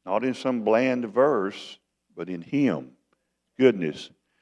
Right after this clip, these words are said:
I can't explain it, but somehow you, that's when you connect and you draw into your body. And when you draw that in, it shoves whatever's wrong out.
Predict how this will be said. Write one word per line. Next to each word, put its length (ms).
I 120
can't 220
explain 320
it, 180
but 100
somehow 360
you, 260
that's 260
when 140
you 120
connect 460
and 140
you 100
draw 680
into 240
your 180
body. 460
And 80
when 140
you 140
draw 400
that 240
in, 480
it 140
shoves 380
whatever's 420
wrong 300
out. 300